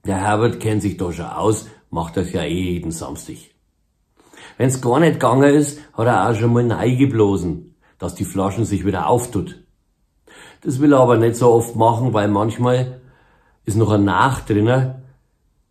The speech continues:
die er dann aus Versehen den Herbert ins Maul reinläuft. Pfui Teufel. Die abgestandene Brie, das braucht wirklich keiner.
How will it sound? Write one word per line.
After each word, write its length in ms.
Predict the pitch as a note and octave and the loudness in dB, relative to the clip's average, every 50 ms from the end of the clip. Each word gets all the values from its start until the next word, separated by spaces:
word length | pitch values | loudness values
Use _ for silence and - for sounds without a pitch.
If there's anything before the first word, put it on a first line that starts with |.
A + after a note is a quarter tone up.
| _ _ _ - | _ _ _ 0
die 100 | A#2 A2+ | 2 2
er 80 | A2 | 4
dann 280 | F#2 G#2+ G#2+ G#2+ - - | 4 2 0 -2 -4 -4
aus 300 | - G#2+ C#3 C#3 C#3 - | -2 0 0 0 -2 -2
Versehen 680 | - A#2 A2+ - A#2 A2+ A#2 A#2 A2+ A#2 - - - _ _ _ _ _ _ - | -6 -6 -4 -2 0 0 0 0 -2 -4 -8 -14 -20 _ _ _ _ _ _ -6
den 120 | G2 F#2+ | -4 -4
Herbert 380 | F2+ - G#2 G#2+ A2+ A2+ A2+ G#2 | -4 -4 -2 0 2 2 2 2
ins 220 | G#2 G2 - - | 0 -2 -4 -4
Maul 360 | G2 F#2 F2 G2+ A#2+ A2+ G#2+ | -4 -2 0 2 2 2 2
reinläuft. 540 | F#2+ F2+ F2 F2 E2+ E2 E2 - - - - _ _ _ | 0 -2 -2 -2 -2 -4 -4 -6 -12 -20 -20 _ _ _
Pfui 420 | - - - - - A#2+ A#2 - | -18 -16 -12 -4 -2 -2 -2 -2
Teufel. 580 | - - C#2 D2+ F#2+ G#2 F#2+ F#2 E2+ E2 - - _ _ _ _ _ - - - - - | -4 -8 -6 -2 -2 -2 -2 -2 -6 -8 -10 -18 _ _ _ _ _ -20 -20 -20 -12 -6
Die 160 | - C3+ B2 | -6 -4 -2
abgestandene 680 | A2 A#2 A2+ - - - - G#2+ G#2+ G#2+ G#2+ G#2 F2+ | -2 -4 -4 -6 -8 -2 0 0 2 2 2 2 2
Brie, 260 | E2 G#2+ G#2+ A2 A2 G#2 | 0 0 0 0 0 0
das 200 | G#2 F2+ - - | -2 -4 -4 -6
braucht 340 | G2+ F2 D#2+ D#2+ - - | -6 -6 -6 -6 -8 -8
wirklich 360 | - E2+ E2+ D#2+ D#2+ - - - | -8 -6 -6 -6 -8 -10 -12 -16
keiner. 380 | - - D#2+ D#2 C3 A#2+ - | -14 -12 -10 -10 -12 -14 -18